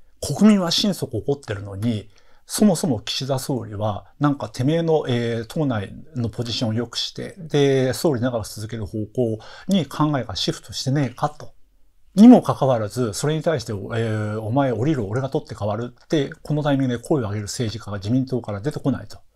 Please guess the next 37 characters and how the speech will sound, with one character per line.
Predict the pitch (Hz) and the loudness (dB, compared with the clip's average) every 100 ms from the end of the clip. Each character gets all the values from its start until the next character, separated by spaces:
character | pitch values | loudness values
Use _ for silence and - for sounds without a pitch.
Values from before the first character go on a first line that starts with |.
| - - _ _ _ - - - - - | -20 -20 _ _ _ -20 -20 -20 -18 -2
こ | - | 6
れ | 226 | 8
も | 247 226 123 | 10 6 4
日 | 123 | 0
本 | 131 | 2
の | 147 | 0
将 | 135 143 | 0 -4
来 | 101 101 | -6 -6
考 | 110 107 | -6 -6
え | 98 | -8
た | 92 | -12
ら | 95 | -4
大 | 110 156 | 2 4
問 | 185 160 | 4 2
題。 | - - - - - - - _ - 190 | -4 -8 -12 -20 -20 -20 -20 _ -6 -2
ま | |
さ | - | 2
に、 | 127 113 | 2 0
え | 127 120 113 | 0 0 0
ー、 | 110 | -2
こ | |
の | 113 | -2
今 | 139 208 131 135 | 2 4 4 2
誰 | 147 165 | 0 0
が | 117 | 0
や | 101 | -2
ら | 107 | -4
れ | 110 | -4
る | |
か | 110 | -6
っ | 104 | -8
て | - | -8
い | 101 | -8
う、 | 104 | -6
こ | 113 | -2
の、 | 107 | -2
ま | 107 110 104 | -2 -4 -6